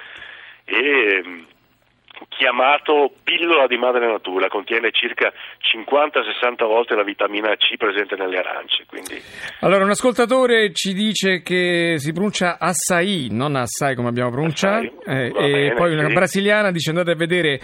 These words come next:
Speaker 2: le botteghe dei succhi tipo B B Sucos", Sucos, non so che cos'è. Bene, allora, però, mm, ci sono anche dei superfood, eh, di importazione, diciamo, con dei cibi più vicini alla nostra, mm, fam-, diciamo, cucina,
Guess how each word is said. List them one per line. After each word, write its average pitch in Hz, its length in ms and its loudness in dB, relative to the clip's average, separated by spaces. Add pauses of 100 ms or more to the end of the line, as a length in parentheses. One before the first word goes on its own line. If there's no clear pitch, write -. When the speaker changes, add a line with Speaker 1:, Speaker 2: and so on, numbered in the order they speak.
(140)
Speaker 2:
le 170 180 2
botteghe 180 480 0
dei 165 140 0
succhi 185 360 -2
tipo 170 380 0
B 143 280 -2
B 185 380 -2
Sucos", - 800 -4
Sucos, 123 440 -6
non 117 140 -6
so 117 100 -8
che 107 80 -8
cos'è. 95 260 -6 (260)
Bene, 214 220 2
allora, 202 320 2
però, 233 320 2
mm, 165 140 -2
ci 156 100 -2
sono 185 180 0
anche 190 240 0
dei 160 140 0
superfood, 170 600 -2
eh, 139 340 2
di 135 380 0
importazione, 151 960 0
diciamo, 139 500 -2
con 160 180 -2
dei 151 160 0
cibi 160 340 -2 (440)
più 220 200 0
vicini 175 440 0
alla 131 100 0
nostra, 123 800 0
mm, 113 120 -4
fam-, 131 440 -4
diciamo, 127 340 -4
cucina, 151 480 -2